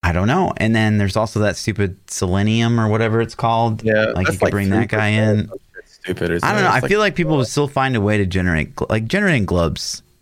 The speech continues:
Speaker 1: are just kinda, it's just kinda dumb, <laughs> period. <laughs> I don't know.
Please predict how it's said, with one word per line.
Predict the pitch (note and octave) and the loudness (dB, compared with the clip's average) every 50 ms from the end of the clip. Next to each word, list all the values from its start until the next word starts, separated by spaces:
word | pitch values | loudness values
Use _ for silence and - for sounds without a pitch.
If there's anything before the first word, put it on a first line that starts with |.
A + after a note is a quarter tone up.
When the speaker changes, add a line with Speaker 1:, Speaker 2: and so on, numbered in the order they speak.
| _ - | _ -6
Speaker 1:
are | G2+ | -4
just | F2 F#2 - - | -2 -2 -2 -2
kinda, | G#2 G2 E2+ - - - | -2 -2 -2 -2 -2 -2
it's | G#2+ G2+ | -2 -2
just | G#2+ G#2+ - - | -2 -2 -2 -2
kinda | C3+ A2 E2+ | -2 -2 -2
dumb, | F2 D2+ F2 E2+ D#2+ D#2 D#2 D#2+ | -2 -2 0 0 0 2 0 0
<laughs> | |
period. | - - - A2 E2 C#2+ D#2+ D2 D2 - - - - - - - - | 0 0 0 0 0 0 0 2 2 0 -2 -4 -8 -20 -20 -10 -4
<laughs> | - C3+ C3+ - - - _ _ _ _ _ - - - - - - - - - - - - | -4 -4 -4 -4 -12 -20 _ _ _ _ _ -12 -10 -8 -8 -8 -8 -10 -14 -16 -14 -6 -2
I | - B2+ A2 | -2 0 0
don't | F2+ E2 | 0 0
know. | C#2+ C#2+ C#2+ C#2 - | 0 0 -2 -2 -4